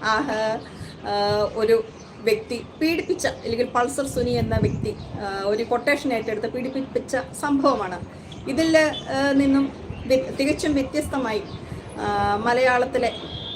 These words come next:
ആ, മുൻകാല നായികയായിരുന്ന ശ്രീവിദ്യയെ, ആ, ഓടുന്ന ട്രെയിനിൽ വെച്ച് ആളുകളെ പീഡിപ്പിച്ചു എന്ന തരത്തിലുള്ള ചില പരാമർശങ്ങളും വാർത്തകളുമൊക്കെ പുതിയതായിട്ട് വന്നുകൊണ്ടേയിരിക്കുകയാണ്. ഇതിലെ യാഥാർത്ഥ്യം എന്താണ് എന്നാണ് നമ്മൾ പരിശോധിക്കുവാനായിട്ട്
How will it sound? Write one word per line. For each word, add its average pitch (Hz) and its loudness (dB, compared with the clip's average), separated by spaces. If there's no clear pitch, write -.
ആ, 208 0
മുൻകാല 262 4
നായികയായിരുന്ന 220 0
ശ്രീവിദ്യയെ, 226 -2
ആ, 202 0
ഓടുന്ന 302 8
ട്രെയിനിൽ 277 2
വെച്ച് 254 2
ആളുകളെ 233 2
പീഡിപ്പിച്ചു 254 -6
എന്ന 254 0
തരത്തിലുള്ള 220 0
ചില 214 0
പരാമർശങ്ങളും 214 -4
വാർത്തകളുമൊക്കെ 208 -2
പുതിയതായിട്ട് 277 2
വന്നുകൊണ്ടേയിരിക്കുകയാണ്. 220 0
ഇതിലെ 302 4
യാഥാർത്ഥ്യം 269 2
എന്താണ് 233 0
എന്നാണ് 190 -4
നമ്മൾ 208 0
പരിശോധിക്കുവാനായിട്ട് 190 -4